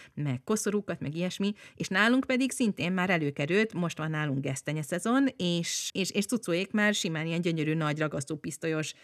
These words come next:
nem tudom, ilyen nagy fákat csináltak már a gesztenyékből. Nem mondom, hogy hatalmas művészi értékük van esetleg, de, de tök aranyosan néznek ki, és annyira élvezték, amíg csinálták. Szóval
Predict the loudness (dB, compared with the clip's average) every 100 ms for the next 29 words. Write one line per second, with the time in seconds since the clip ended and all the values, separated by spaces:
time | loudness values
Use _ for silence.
0 | -16 -4 -2 0 0 0 0 -2 0 0
1 | 0 -8 -6 -6 -4 -6 -8 -6 -4 -6
2 | -6 -8 -8 -2 0 0 -2 -20 -6 4
3 | 6 6 4 0 -2 -4 -4 -2 -2 0
4 | 2 2 6 6 6 0 -6 -4 -2 -2
5 | -4 -4 -4 0 0 0 0 -2 -4 0
6 | -2 0 -4 -4 -4 -4 -4 -4 -6 -4
7 | -4 -4 -2 -2 0 0 0 -2 -4 -8
8 | -6 -6 -6 -8 -10 -8 -6 -8 -6 -4
9 | -2 -4